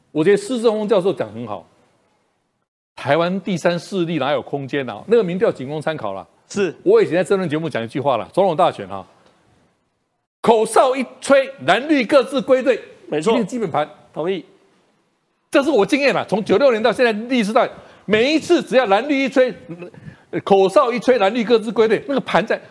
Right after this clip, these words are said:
Speaker 1: 国民党、民进党盘在那里耶，
Speaker 2: 完全同意。
Speaker 1: 那个盘，那盘不会，不会撼动的啦。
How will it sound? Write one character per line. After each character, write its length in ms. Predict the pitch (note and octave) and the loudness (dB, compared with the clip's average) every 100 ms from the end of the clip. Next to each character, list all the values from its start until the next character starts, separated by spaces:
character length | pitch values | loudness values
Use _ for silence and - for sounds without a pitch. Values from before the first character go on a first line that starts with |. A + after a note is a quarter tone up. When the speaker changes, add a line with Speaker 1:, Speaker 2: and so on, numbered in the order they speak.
| _ | _
Speaker 1:
国 180 | - A3 | -2 0
民 180 | C#4 D4 | 2 2
党、 160 | G3+ D3+ | 0 0
民 120 | G3+ | 0
进 80 | A#3 | 0
党 120 | D#3 | 0
盘 180 | - F3+ | 0 0
在 120 | A3+ | 2
那 180 | A3+ G3 | 2 0
里 120 | C#3 | 0
耶， 160 | B2 G#2 | -4 -4
Speaker 2:
完 120 | D#3+ | -4
全 160 | F3+ E3+ | -2 0
同 80 | D3+ | 0
意。 20 | |
Speaker 1:
那 120 | E3+ | 0
个 80 | C#4 | 0
盘， 160 | - G3+ | 0 -4
那 60 | |
盘 0 | A#3+ | 0
不 120 | B3 | 0
会， 100 | G#3 | 0
不 140 | A3+ | 2
会 80 | B3+ | 2
撼 180 | A3+ G3 | 2 0
动 140 | G#3 | -2
的 80 | C3+ | -2
啦。 100 | G#2+ | -6